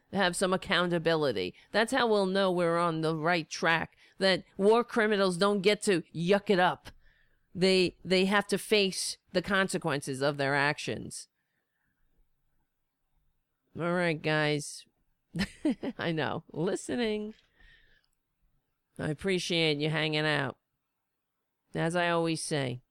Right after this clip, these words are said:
we stick together, we win, and we will win.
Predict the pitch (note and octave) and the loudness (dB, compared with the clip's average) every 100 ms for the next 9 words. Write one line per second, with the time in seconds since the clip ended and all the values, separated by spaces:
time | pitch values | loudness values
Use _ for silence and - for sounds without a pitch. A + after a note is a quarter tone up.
0 | _ _ _ _ _ - C#3 G#3 - - | _ _ _ _ _ -10 -6 -6 -6 -6
1 | G3 - D#3+ D3+ C3+ A#2 C3+ D3 C#3 D3 | -6 -4 -2 -2 -2 -6 -6 -6 -4 -4
2 | C#3+ A#2+ C#3+ E3 _ - E3 E3+ E3 - | -4 -4 -8 -14 _ -8 -6 -6 -8 -12
3 | - E3+ G3+ G#3 A#3 A#3 B3+ D#3 | -8 -6 -4 -4 -4 -6 -6 -8